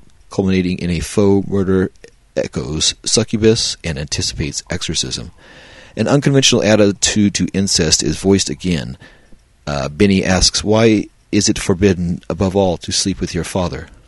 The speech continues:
Interesting. Other versions. The version available on pal Video from Video Box Belgium, running approximately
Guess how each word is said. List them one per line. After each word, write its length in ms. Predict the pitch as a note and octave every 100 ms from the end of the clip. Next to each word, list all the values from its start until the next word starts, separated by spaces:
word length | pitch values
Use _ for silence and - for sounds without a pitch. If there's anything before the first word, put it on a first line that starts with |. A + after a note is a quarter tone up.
| - - - - - -
Interesting. 320 | - - - - - - - - -
Other 220 | - D#2 D2
versions. 480 | F#2+ A2 F2 E2
The 80 | -
version 300 | G2+ E3 E3+
available 360 | B2+ B2+ B2 A#2+
on 160 | F#2
pal 400 | F2+ - A#2 A#2
Video 380 | F#2+ G2 D2 C#2+
from 420 | - - E2+ E2
Video 280 | E2 A2 G2+
Box 320 | F2 F2 D#2
Belgium, 560 | D#2 D2 D#2+ - D2+ E2
running 240 | F2+ F2+
approximately 1300 | D#2+ _ - - - G#2+ - - D#2 D2+ - D2+ D2